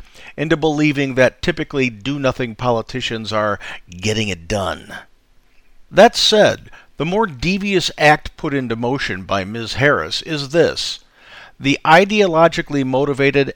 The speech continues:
and purposefully inappropriate use of the descriptor white nationalist. The left,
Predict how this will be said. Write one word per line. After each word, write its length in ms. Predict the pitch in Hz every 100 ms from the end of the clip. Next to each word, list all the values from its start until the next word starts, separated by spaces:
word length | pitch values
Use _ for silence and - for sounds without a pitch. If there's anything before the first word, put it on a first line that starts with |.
| -
and 240 | 127 101
purposefully 720 | - 202 - 185 - 170 156 139
inappropriate 840 | 160 123 - 147 139 139 135 -
use 360 | 123 127 - -
of 160 | 147 123
the 80 | 123
descriptor 720 | 123 - - 151 - 139 131 - _ _ -
white 320 | 104 139 131 _
nationalist. 960 | 110 107 101 - 87 71 - - - - - _ _ _ _ _ _ - - -
The 100 | 151
left, 520 | 160 220 156 123 -